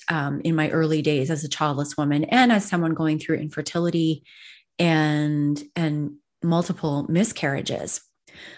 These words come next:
But now I think about it this way, and I want you to, to put some thought into this.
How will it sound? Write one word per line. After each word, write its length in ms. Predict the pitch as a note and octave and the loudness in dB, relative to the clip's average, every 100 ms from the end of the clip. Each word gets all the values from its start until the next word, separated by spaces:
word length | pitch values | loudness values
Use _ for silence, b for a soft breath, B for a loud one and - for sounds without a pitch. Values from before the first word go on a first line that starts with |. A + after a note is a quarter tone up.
| B - | B -2
But 200 | G3+ - | 0 2
now 800 | F#3 A3+ C#4+ D#3 C#3 - E3+ F3 _ b b b - | 2 6 6 6 2 -2 -4 -8 _ b b b 0
I 80 | F#3+ | 2
think 180 | G#3 | 2
about 200 | F#3+ F3+ | 4 2
it 80 | E3 | 2
this 220 | D#3 D3 | 0 0
way, 200 | - D2+ - _ _ _ _ _ - - | -4 -6 -10 _ _ _ _ _ -8 2
and 100 | F#3 | 4
I 60 | |
want 240 | F3+ F#3+ E3+ | 6 6 6
you 200 | F3+ F3 | 6 4
to, 420 | - E3+ D3+ C#3 | 2 2 2 0
to 220 | - - | -4 -6
put 200 | F3 F#3+ | -2 -2
some 200 | F#3 E3+ | 2 0
thought 320 | - E3 D3+ | 4 4 4
into 260 | D#3+ D#3 D#3 | 2 0 -2
this. 340 | B2+ - - | -6 -6 -12